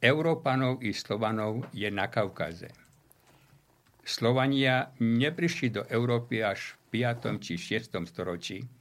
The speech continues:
ale formovali sa tu od nepamäti ako ostatné európske národy. Ich pôvod a začiatky sú v severokaukazskej Európidnej čeľadi – ktorá vtedy predstavovala jednotnú,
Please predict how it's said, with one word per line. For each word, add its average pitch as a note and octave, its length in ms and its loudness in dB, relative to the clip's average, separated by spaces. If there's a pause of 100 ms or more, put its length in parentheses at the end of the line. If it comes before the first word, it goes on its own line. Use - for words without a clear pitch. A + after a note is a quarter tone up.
(560)
ale A#2 160 8
formovali E3 560 2
sa D#3 160 2
tu E3 240 -6
od G#2 240 -4
nepamäti C#3 640 -2
ako - 480 -4
ostatné A#2+ 560 -2
európske A#2+ 480 -4
národy. A2 560 -6 (1300)
Ich B2 240 6
pôvod C#3 640 0
a G#2 160 -2
začiatky D3 560 2
sú B2 240 -4
v - 80 -12
severokaukazskej C#3 1120 -2
Európidnej B2 720 -4
čeľadi – G2 640 -6 (800)
ktorá B2+ 340 6
vtedy F3 480 4
predstavovala C#3 800 2
jednotnú, A#2+ 960 0